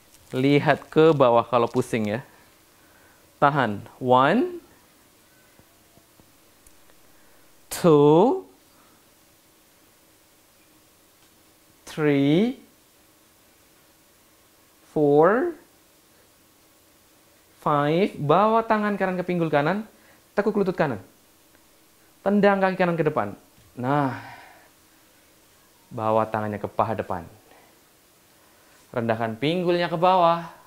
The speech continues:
lurut, luruskan lutut yang di belakang, lalu angkat lutut belakang. Oke, lihat ke depan. Kemudian, bawa dua tangannya ke paha depan.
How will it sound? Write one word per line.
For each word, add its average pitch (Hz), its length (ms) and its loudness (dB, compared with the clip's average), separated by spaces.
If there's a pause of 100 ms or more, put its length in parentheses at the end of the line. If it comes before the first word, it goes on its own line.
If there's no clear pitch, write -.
(180)
lurut, 156 560 0 (800)
luruskan 160 480 -2
lutut 156 240 -4
yang 151 240 -4
di 143 80 -6
belakang, 147 560 -2
lalu 151 240 0
angkat 151 320 -2
lutut 139 160 -4
belakang. 117 320 -2 (2250)
Oke, 117 480 -12
lihat 104 320 -10
ke 107 80 -12
depan. 175 640 0 (1400)
Kemudian, 214 880 4 (800)
bawa 190 400 2
dua 175 320 2
tangannya 165 400 -4
ke 160 80 -6
paha 156 320 -4
depan. 147 320 -4